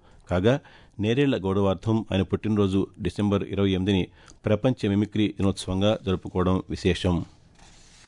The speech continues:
ఆంధ్రప్రదేశ్లోని గ్రామీణ ప్రాంతాల్లోనూ ప్రధానమంత్రి సూర్యఘర్,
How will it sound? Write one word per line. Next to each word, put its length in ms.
ఆంధ్రప్రదేశ్లోని 960
గ్రామీణ 320
ప్రాంతాల్లోనూ 840
ప్రధానమంత్రి 720
సూర్యఘర్, 560